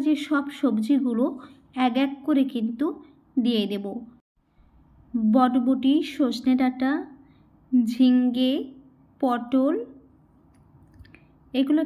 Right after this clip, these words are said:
কিন্তু আমি সব দিয়ে দিলাম। এক-, এইগুলোকে আমি একটু হালকা ভেজে নেব। ওই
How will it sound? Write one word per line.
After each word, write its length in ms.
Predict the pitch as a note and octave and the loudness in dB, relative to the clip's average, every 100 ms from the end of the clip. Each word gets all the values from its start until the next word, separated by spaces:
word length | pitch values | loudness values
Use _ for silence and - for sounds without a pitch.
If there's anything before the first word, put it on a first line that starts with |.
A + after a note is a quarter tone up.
| - | 0
কিন্তু 300 | B3 A3 D4 - - _ _ _ | -2 -2 -4 -6 -14 _ _ _
আমি 180 | A#3 B3 B3 | 0 0 0
সব 120 | E4 F4 D4 | -2 -2 -2
দিয়ে 160 | G#3 G3 | -2 -2
দিলাম। 220 | G#3+ G#3 - - | -2 -4 -4 -4
এক-, 200 | D4 - - - | -4 -6 -16 -6
এইগুলোকে 500 | A#3+ B3 D#4 E4+ D#4+ A#3+ | -4 0 0 0 -2 -2
আমি 140 | A3 A3 A3 | -2 -2 -2
একটু 220 | A3 E4+ C5+ - _ _ _ - - | -4 -6 -6 -14 _ _ _ -12 -2
হালকা 380 | C#4 C#4+ D4 D4+ C4+ C4 - - A#3 | 0 0 0 -2 -2 -4 -8 -12 -2
ভেজে 280 | A#3 A3+ A3 G3+ | 2 2 2 -2
নেব। 160 | G3 G#3 A3 - - _ _ _ _ _ _ _ _ _ _ _ _ _ _ - - | -4 -8 -10 -12 -20 _ _ _ _ _ _ _ _ _ _ _ _ _ _ -16 -2
ওই 100 | B3+ | 2